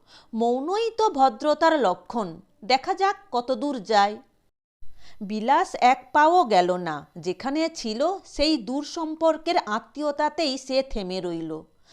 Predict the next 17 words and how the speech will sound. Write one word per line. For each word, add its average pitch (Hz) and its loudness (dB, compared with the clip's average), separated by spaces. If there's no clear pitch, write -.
দ্বিজপদবাবু 339 2
একবেলা 247 2
নেমন্তন্ন 285 -4
করে 320 2
খাওয়ালেন। 175 0
কলেজে 220 0
পড়েও 247 2
বিস্তারিত 349 -4
রান্না 285 0
করতে 311 -4
শিখেছে, 294 -4
তার 180 4
জন্যে 349 -2
প্রকাশ্যে 311 -2
প্রশংসা 320 -4
করা 339 0
ছাড়া 330 4